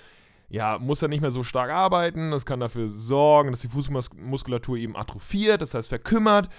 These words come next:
Und wenn der Fuß, wenn die Fußmuskulatur verkümmert ist, kann das eben, ja, zu anderen Schäden auch kommen, ne? Also dadurch können wir vielleicht die Wölbung, die natürliche Fußwölbung nicht mehr aufrechterhalten. Die Knie haben dann vielleicht eine Valgus-Stellung, ne? Also wenn man ein bisschen Etage höher denkt.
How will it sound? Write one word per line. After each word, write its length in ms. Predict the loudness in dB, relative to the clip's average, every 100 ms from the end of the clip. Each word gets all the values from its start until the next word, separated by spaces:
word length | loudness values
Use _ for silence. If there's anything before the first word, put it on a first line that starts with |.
| -20 -8
Und 220 | -2 0 0
wenn 140 | 0
der 180 | -2 -4
Fuß, 640 | -4 0 0 0 -4 -12 -10
wenn 120 | -8
die 140 | -8 -12 -14
Fußmuskulatur 720 | -6 -4 -4 -4 -4 -6 -6
verkümmert 720 | -10 -10 -12 -6 0 2 2 0
ist, 240 | -8 -8 -16 -16 -2
kann 180 | 0
das 180 | 2 0
eben, 400 | 0 -2 -2 -4 -8 _ -10
ja, 280 | -4 -4 -4
zu 380 | -2 -2 -2 -4 -14 _ -14
anderen 320 | -2 2 2 0
Schäden 480 | 0 4 4 2
auch 240 | 0 -2 2
kommen, 320 | 4 4 4
ne? 220 | 0 0
Also 280 | 0 -2 -2
dadurch 460 | -4 -4 -6 -10 -8
können 220 | -6 -4
wir 100 | -6
vielleicht 400 | -6 -8 -8 -8
die 120 | 0
Wölbung, 420 | 2 4 2 -2
die 100 | -4
natürliche 420 | -8 -6 -6 -8
Fußwölbung 600 | -4 -2 0 2 0 0
nicht 120 | -2 -4
mehr 120 | -2
aufrechterhalten. 840 | -2 -2 -6 -4 -2 -2 -2 -6 -10 -18 -10 -8
Die 120 | -8
Knie 300 | 0 2 4
haben 280 | 4 4 2
dann 160 | -2
vielleicht 260 | -2 -2 0
eine 100 | 0
Valgus-Stellung, 720 | 2 2 0 -4 -2 -2 0
ne? 180 | -2 -2
Also 240 | -2 -4
wenn 120 | -6 -6
man 140 | -8
ein 100 | -8
bisschen 280 | -10 -12 -12
Etage 400 | -10 -6 -6 -2
höher 260 | 2 2 2
denkt. 280 | 0 -2